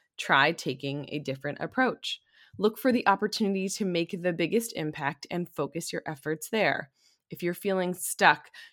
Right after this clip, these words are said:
choose one area to focus on and celebrate the traction and victories that result. Then, with that power of momentum and the wind in your sails,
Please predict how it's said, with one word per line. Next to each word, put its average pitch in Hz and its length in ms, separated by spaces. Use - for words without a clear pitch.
choose 208 320
one 185 280
area 180 340
to 185 120
focus 165 380
on 143 200
and 156 220
celebrate 170 560
the 185 80
traction 165 720
and 156 240
victories 147 480
that 147 200
result. 139 600
Then, 185 880
with 175 220
that 165 200
power 165 360
of 170 100
momentum 151 580
and 156 180
the 147 80
wind 143 300
in 151 180
your 135 140
sails, 160 580